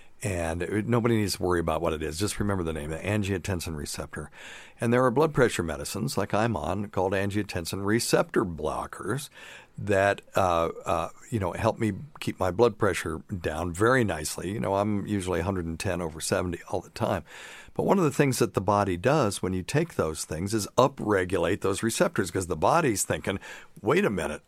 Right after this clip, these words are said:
I don't have enough receptors. I need to make more." And so there's a hypothesis that people like me are actually making more receptors for this virus to latch onto,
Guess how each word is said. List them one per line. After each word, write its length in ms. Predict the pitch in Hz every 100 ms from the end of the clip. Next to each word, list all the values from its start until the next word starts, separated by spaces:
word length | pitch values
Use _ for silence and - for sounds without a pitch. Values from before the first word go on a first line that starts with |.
| _
I 160 | - 92
don't 160 | 120
have 220 | 92 85
enough 300 | 92 90 95
receptors. 640 | 107 - - 170 - 101 85
I 80 | 92
need 220 | 107 85 87
to 60 |
make 340 | 90 87 90 110
more." 480 | 131 151 85 - - - - - -
And 240 | 101 98
so 520 | - 110 101 101 101 -
there's 280 | 107 101
a 80 | 92
hypothesis 800 | 107 104 147 165 110 - 87 -
that 480 | - 90 90 90 -
people 480 | - 110 101 90 -
like 300 | 95 76 -
me 280 | 107 127 107
are 100 | 95
actually 340 | 90 - 85
making 480 | 90 95 92 95 87
more 400 | 87 104 117 101
receptors 640 | 87 82 - 110 - 90
for 160 | - 87
this 180 | 78 -
virus 480 | 90 85 82 78 -
to 100 | 80
latch 300 | 78 78 110
onto, 440 | 123 117 92